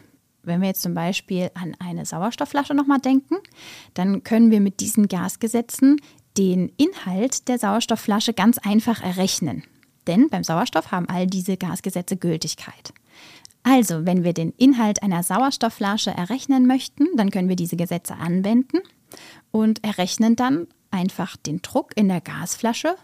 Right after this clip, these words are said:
mal das Volumen, also die Größe der Gasflasche. Und damit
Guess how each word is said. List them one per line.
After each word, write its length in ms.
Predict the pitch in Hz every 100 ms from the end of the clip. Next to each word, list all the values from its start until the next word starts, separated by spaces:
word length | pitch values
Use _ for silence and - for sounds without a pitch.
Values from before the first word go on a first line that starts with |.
| _
mal 400 | 202 185 165 202
das 280 | 254 214 - 240
Volumen, 500 | 233 277 202 170 -
also 160 | 175
die 80 | 185
Größe 480 | - 214 220 - 165
der 140 | 147
Gasflasche. 800 | 143 135 - - 139 - 175 220 - _ _ _
Und 160 | - 185
damit 400 | 156 180 302